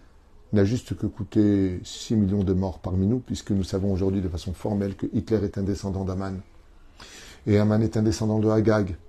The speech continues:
Ce qui fait que des fois, à vouloir toujours donner à celui qui, par amour, n'aurait dû l'arrêter,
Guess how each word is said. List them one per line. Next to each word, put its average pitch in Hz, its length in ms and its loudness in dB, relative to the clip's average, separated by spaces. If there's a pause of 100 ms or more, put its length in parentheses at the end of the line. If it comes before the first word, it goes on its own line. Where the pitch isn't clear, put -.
(720)
Ce - 60 -20
qui 117 100 -2
fait 139 120 2
que 127 100 2
des 123 140 6
fois, 131 180 4
à 123 40 8
vouloir 113 360 2
toujours 117 280 0
donner 113 340 2 (840)
à 117 100 0
celui 131 400 4
qui, - 140 -6
par 113 200 0
amour, 117 280 4
n'aurait 101 180 0
dû 104 260 0 (580)
l'arrêter, 113 640 4